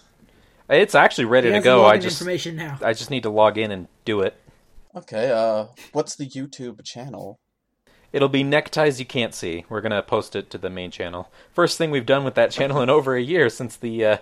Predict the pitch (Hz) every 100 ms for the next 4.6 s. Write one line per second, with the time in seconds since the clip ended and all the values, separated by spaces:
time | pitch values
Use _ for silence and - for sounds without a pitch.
0 | - - - 113 113 110 104 107 98 95
1 | - 98 98 104 95 92 92 92 - 101
2 | 117 _ - - _ _ _ _ - 104
3 | 98 _ _ _ _ _ _ _ _ _
4 | _ _ 104 95 _ 104